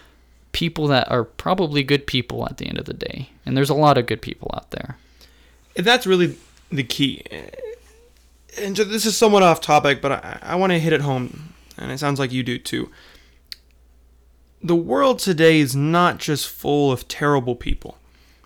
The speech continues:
Speaker 2: Anyone you meet just on the street, it's gonna be a pretty nice gal, a nice guy, right? It doesn't matter if you are in Boulder, Colorado,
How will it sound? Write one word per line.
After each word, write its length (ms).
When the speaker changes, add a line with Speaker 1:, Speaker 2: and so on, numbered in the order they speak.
Speaker 2:
Anyone 440
you 100
meet 340
just 240
on 220
the 80
street, 280
it's 80
gonna 180
be 120
a 60
pretty 300
nice 480
gal, 380
a 40
nice 320
guy, 340
right? 240
It 120
doesn't 280
matter 340
if 120
you 160
are 140
in 100
Boulder, 340
Colorado, 640